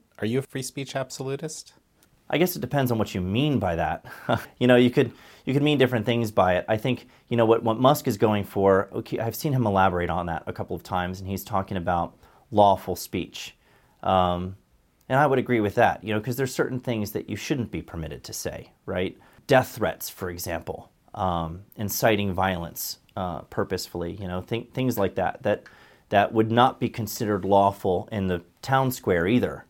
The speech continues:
Speaker 2: Um, the First Amendment is not, is, doesn't protect all speech in the sense that you can just say,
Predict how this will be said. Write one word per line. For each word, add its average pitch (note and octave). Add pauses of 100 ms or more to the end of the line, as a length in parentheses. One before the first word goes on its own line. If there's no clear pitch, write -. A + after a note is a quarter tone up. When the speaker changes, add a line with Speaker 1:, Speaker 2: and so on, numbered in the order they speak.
(420)
Speaker 2:
Um, F#2 (920)
the A#2+
First C#3
Amendment G#2 (200)
is G2
not, G2 (400)
is, G2+
doesn't A2
protect - (300)
all A#2
speech -
in G2+
the F2
sense F2+
that -
you G2+
can F#2
just F2
say, E2+